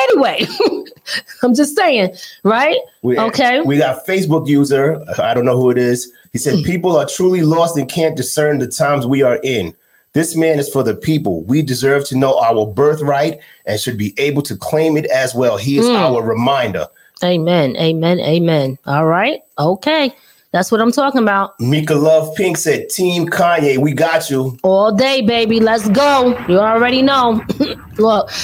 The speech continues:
Speaker 1: if you're not Team Kanye, it's okay. Put it in there. We actually wanna hear from you because I gotta hear, like, I wanna hear from a person who is actually black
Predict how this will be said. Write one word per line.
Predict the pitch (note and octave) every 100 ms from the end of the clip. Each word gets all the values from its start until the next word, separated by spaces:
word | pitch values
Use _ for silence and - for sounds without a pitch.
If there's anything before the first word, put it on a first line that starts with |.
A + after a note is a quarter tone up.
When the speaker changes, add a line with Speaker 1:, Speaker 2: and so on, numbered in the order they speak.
| -
Speaker 1:
if | C#4+ C#4+
you're | E4
not | F4 G4+ -
Team | G4 F4+
Kanye, | - F4 D#4+ D4+ D4
it's | D#4 F#4+
okay. | E4 - F#4 F#4 - - -
Put | - E4
it | E4
in | F4+ F4
there. | B3+ F3 D3 -
We | F#3+ F#4+ -
actually | C#4 - C#4+
wanna | C4+ C#4 C4
hear | A3+ F#4
from | G4 C4
you | A#3+
because | A#3 A#3+ B3
I | C4+ A4+
gotta | E4 B3+
hear, | A#3 D4+ C#4 C#4 - -
like, | C4 C4 B3+ - - -
I | - D5 D#5+
wanna | G4+ G4+ E4
hear | C#4 D#4+ C#4+
from | D4 C#4
a | B3
person | A3+ C4+ C4 - B3+ A#3
who | - C#4 C4 -
is | A#3 G#3+ -
actually | A#3 B3 - A3+ G3
black | C#3 F#3 B3